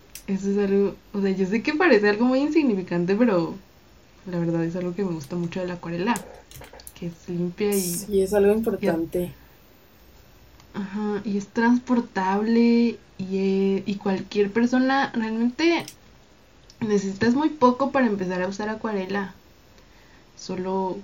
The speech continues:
Speaker 1: convierte las acuarelas un pincel, con un pincel puedes hacer todo. Papel, es transportable, no sé, es,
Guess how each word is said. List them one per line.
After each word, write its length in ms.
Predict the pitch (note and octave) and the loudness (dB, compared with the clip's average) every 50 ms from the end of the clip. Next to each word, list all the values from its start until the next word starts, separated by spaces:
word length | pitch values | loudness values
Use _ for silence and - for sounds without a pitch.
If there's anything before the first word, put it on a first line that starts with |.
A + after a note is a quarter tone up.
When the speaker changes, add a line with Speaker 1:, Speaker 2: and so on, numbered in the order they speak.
| - - - | -12 -10 -6
Speaker 1:
convierte 400 | F3+ F3+ F3+ F3 E3+ E3 F3+ F#3 | -4 -4 -2 -2 -4 -4 -4 -4
las 160 | F#3+ F#3+ G3 | -4 -4 -6
acuarelas 580 | F#3 F#3 F3 F3 F3 F3 F#3 F#3 G3 F#3+ - - - | -6 -4 -2 -2 -2 -2 -4 -6 -8 -10 -10 -6 -4
un 140 | G3+ G3 G3 | -2 -2 0
pincel, 640 | F#3+ A#3+ A#3 A#3+ - - A#3+ A#3 A#3 A#3+ B3+ B3 - | 2 2 2 2 2 2 2 2 2 2 0 0 -2
con 160 | - A3 G3+ | -4 -4 -2
un 140 | G3+ G3+ G3+ | -2 -2 0
pincel 500 | - B3 C4+ C#4+ D4 - - D#4+ D4+ D4+ | 0 0 0 0 0 0 0 0 0 0
puedes 220 | D4+ E4+ E4+ E4 D#4 | 0 0 0 0 -2
hacer 260 | - - G#3+ G3+ G3 | -4 -4 -4 -4 -4
todo. 480 | - - G#3+ A3 A3 A#3 B3+ B3+ A3+ G3 - - _ _ _ - - - - - _ _ | -6 -8 -8 -6 -2 -2 -2 -2 -2 -4 -10 -18 _ _ _ -20 -20 -20 -20 -20 _ _
Papel, 580 | F3 E3+ - - F#3+ G3+ G3+ A3 A#3+ A#3+ B3 B3 - _ - - - - - - - - - - - - - - - - - | -16 -14 -4 0 2 4 4 4 2 0 0 -2 -6 _ -20 -20 -20 -20 -20 -20 -20 -20 -20 -20 -20 -20 -20 -20 -20 -18 -16
es 120 | G3+ - | -16 -14
transportable, 1080 | - G3+ G#3 G#3 G3 G3+ - F3 F3 - - F3+ G3 G3 G3 G#3 G#3 G#3 G#3 G#3+ A3 G#3+ - - - - _ - - - - - _ - - - - - - - - - - - - - - - - - - - - - - - _ - - - - - - - - - | -8 -6 -4 -4 -4 -6 -8 -10 -10 -4 -2 0 2 2 0 0 0 0 -2 -2 -4 -8 -12 -18 -20 -20 _ -20 -20 -20 -20 -20 _ -20 -20 -20 -20 -20 -20 -20 -20 -20 -20 -20 -20 -20 -20 -20 -20 -20 -20 -20 -20 -20 -20 -20 _ -20 -20 -20 -20 -20 -20 -20 -20 -14
no 120 | G3+ G3+ F#3 | -12 -12 -12
sé, 300 | - - - C4+ D#4+ F4+ | -10 -6 -2 0 0 0
es, 360 | E4+ - - - - - | 0 -2 -8 -16 -20 -20